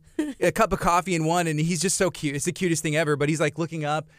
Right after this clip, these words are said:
Speaker 2: and I, I saw a meme where it was, like, me looking up at my mom at the doctor's office whenever the doctor asked me what's wrong. And so he's, like, looking,
Speaker 1: <laughs>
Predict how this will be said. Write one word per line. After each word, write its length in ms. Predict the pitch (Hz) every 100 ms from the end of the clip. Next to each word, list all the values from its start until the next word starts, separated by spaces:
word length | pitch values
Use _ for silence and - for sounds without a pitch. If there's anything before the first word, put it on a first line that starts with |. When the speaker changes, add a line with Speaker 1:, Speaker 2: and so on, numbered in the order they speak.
| -
Speaker 2:
and 100 | 139
I, 140 | 143 -
I 120 | 160
saw 280 | 151 156 147
a 40 |
meme 260 | 135 143 143
where 180 | 135
it 40 | 131
was, 120 | 135
like, 220 | 131 120
me 200 | 127 147
looking 280 | 143 143 147
up 160 | 135 151
at 60 |
my 140 | 143 127
mom 280 | 131 135
at 80 | 135
the 80 | 139
doctor's 420 | 127 127 - 139
office 400 | 127 123 - 131
whenever 240 | 139 135 139
the 60 |
doctor 400 | 139 131 135 143
asked 240 | 127 135 -
me 80 |
what's 300 | 139 131 -
wrong. 260 | 135 123 123
And 80 | 127
so 80 | 143
he's, 140 | 147
like, 120 | 139
looking, 280 | 160 311 -
Speaker 1:
<laughs> 200 | 370 311